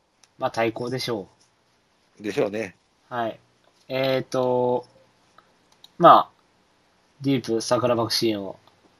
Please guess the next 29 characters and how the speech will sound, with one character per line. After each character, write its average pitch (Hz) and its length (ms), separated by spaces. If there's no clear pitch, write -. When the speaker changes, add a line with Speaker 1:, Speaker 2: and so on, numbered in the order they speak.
Speaker 2:
う 120 60
ん。 95 240
Speaker 1:
ま 143 160
あ、 127 60
多 202 120
分 160 160
ち 240 100
ょ 311 60
っ - 20
と - 140
若 143 320
干 160 80
S 180 220
が 127 120
強 135 240
め 131 140
か 135 100
な 135 180
と 117 100
思 113 120
っ 104 40
て 107 100
る 101 100
ん 101 60
で 98 40
す - 100
け 104 100
ど 104 80
も。 110 340